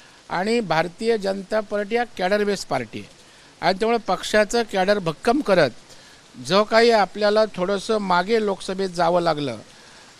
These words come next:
ते भरून काढण्याचा नियोजनबद्ध असा plan त्या ठिकाणी पक्षाचा आहे.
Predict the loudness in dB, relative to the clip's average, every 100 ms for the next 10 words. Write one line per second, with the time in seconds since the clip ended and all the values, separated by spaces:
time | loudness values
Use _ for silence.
0 | 0 0 2 0 0 0 0 0 0 -2
1 | -2 -4 -2 -2 -2 -4 -4 -4 -2 -2
2 | 0 -2 -4 4 8 8 6 -8 -18 -20
3 | -20 -20 -4 0 0 -2 -4 -4 -4 -6
4 | -4 -2 -2 0 2 2 2